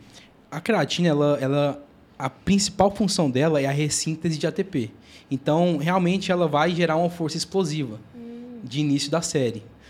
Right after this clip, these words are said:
Speaker 1: Do, do primeiro, primeira repetição até mais ou menos sete, oito repetições. Aí vai, você vai ver o efeito dela em relação a isso, além da melhora da recuperação muscular.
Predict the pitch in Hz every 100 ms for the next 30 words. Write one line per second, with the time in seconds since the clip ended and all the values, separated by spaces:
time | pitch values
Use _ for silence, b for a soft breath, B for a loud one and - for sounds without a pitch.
0 | B 131 143 139 147 147 156 185 214 143
1 | 135 - 156 165 170 170 151 151 151 -
2 | - 156 175 156 160 151 151 151 143 147
3 | 139 139 139 - 139 - 143 135 - 139
4 | 143 - 135 101 - B B B B 107
5 | 113 120 135 131 127 131 131 143 147 160
6 | 160 - 175 143 139 170 170 B B 139
7 | 147 143 - 185 196 - 165 165 190 190
8 | 180 160 151 147 143 135 151 139 - 139
9 | 147 - 151 135 139